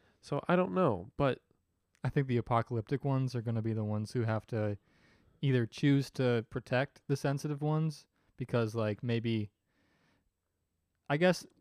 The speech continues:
Speaker 2: apocalyptic people don't necessarily, w-, they don't, they don't want the destruction of humanity. They just fear it. They're like, "Oh, it's coming. Like, I feel it impending."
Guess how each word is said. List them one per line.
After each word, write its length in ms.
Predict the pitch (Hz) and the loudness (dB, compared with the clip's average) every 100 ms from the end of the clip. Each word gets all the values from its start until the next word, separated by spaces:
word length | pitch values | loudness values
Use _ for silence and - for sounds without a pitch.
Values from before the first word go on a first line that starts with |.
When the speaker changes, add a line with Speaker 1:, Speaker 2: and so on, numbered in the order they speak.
| _ - | _ -6
Speaker 2:
apocalyptic 840 | 147 - 160 - 151 151 151 143 | -2 2 2 2 0 0 -2 -4
people 460 | 147 143 147 143 131 | -4 -2 0 0 0
don't 400 | 131 123 123 - _ _ _ _ - | 0 0 -2 -6 _ _ _ _ -8
necessarily, 760 | 131 120 120 - 120 117 117 110 151 - _ - | -6 -4 -6 0 2 4 2 -2 -6 -20 _ -14
w-, 180 | 131 127 - | -12 -10 0
they 100 | 156 | 2
don't, 180 | 160 - _ _ _ _ _ _ _ _ _ _ _ - | 2 -2 _ _ _ _ _ _ _ _ _ _ _ -12
they 140 | 139 143 | 0 2
don't 160 | 156 | 4
want 180 | 143 143 | 2 2
the 80 | 123 | -2
destruction 600 | 113 - - 160 - 123 | -6 -6 2 2 2 -4
of 100 | 110 | -2
humanity. 540 | 113 107 101 104 110 - | -2 0 0 -2 -4 -2
They 100 | 120 | 0
just 220 | 110 - | 0 -2
fear 300 | - 156 107 | 0 2 2
it. 180 | - - _ _ _ - | -4 -18 _ _ _ -2
They're 120 | 127 | 2
like, 240 | 123 117 - | 4 4 4
"Oh, 140 | 147 127 | 4 4
it's 120 | - | 2
coming. 320 | 147 123 101 | -2 0 -2
Like, 160 | 107 123 | -6 -6
I 80 | |
feel 220 | 113 131 117 | -4 -2 0
it 100 | 110 | -2
impending." 460 | 110 131 117 185 | -4 -4 -4 -8